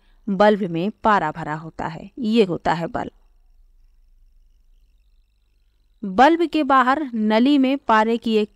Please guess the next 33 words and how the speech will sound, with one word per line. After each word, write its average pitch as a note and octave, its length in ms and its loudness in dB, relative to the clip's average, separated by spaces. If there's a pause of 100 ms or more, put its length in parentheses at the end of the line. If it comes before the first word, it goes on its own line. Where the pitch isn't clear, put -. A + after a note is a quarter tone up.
(300)
पतली A3+ 460 0 (200)
चमकीली A#3+ 760 2
धारी F3+ 400 -4
देखी G3 320 -2
जा G3 120 2
सकती G3 360 -6
है। G3 180 -6 (1400)
यदि B3+ 300 4
पारे B3 480 2
की A#3 320 -2
यह G3+ 180 0
धारी G3+ 400 0
आपको F#3 320 0
ना F3 180 -2
दिखाई G#3 360 -2
दे, G#3+ 260 -2
दे A3 320 0 (340)
तो G3+ 100 0
थर्मामीटर F#3+ 560 -2
को C4 160 -6
थोड़ा C#4+ 380 0
सा E3+ 180 -4
घुमाइए G#3+ 600 -2 (300)
जब C#4+ 240 4
तक G3+ 180 2
कि F#3 100 2
आपको F3+ 360 -2
उसमें F#3 300 -6
धारी F3 320 -6
ना A3+ 200 0
दिखाई - 400 -10
दे। - 140 -14 (340)
थर्मामीटर G#3+ 500 0